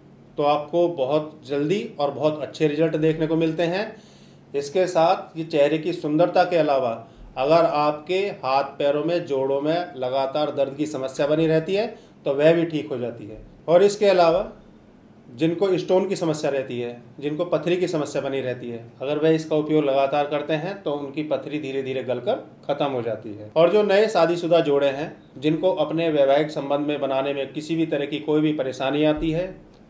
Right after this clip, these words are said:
तो महिला और पुरुष इसका उपयोग करते हैं,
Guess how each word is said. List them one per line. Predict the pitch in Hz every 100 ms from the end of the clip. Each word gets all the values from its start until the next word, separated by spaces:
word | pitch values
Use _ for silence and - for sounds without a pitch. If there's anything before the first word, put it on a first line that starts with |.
| -
तो | 160
महिला | 143 143 156 165
और | 151 147
पुरुष | 151 190 226 - -
इसका | 147 147 175
उपयोग | 156 147 143 143
करते | 135 131 151
हैं, | 156 214